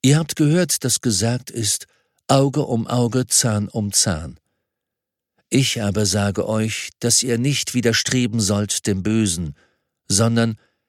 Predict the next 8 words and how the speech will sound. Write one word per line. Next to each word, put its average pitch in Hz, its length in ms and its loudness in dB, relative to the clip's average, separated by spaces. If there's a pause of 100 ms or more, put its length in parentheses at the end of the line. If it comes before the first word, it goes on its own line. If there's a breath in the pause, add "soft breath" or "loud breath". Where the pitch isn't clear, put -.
(120)
wenn 127 200 0
dich 135 220 -2
jemand 165 300 -2
auf - 120 -6
deine 123 320 -2
rechte 143 300 -4
Backe 110 320 -4
schlägt, - 500 -6